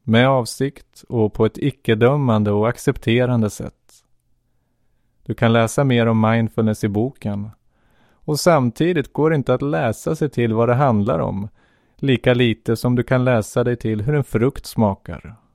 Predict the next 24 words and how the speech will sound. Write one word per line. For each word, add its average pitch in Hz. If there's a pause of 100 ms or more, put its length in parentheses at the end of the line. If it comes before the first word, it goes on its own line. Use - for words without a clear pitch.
(960)
Den 113
här 120
skivan 120
med 110
de 110
olika 113
övningarna 120
är 147
till 165
just 104
för 135
att 131
du 127
ska 135
få 123
ett 117
smakprov 135
och 104
en 113
egen 127
erfarenhet 113
av 110
medveten 104
närvaro. 98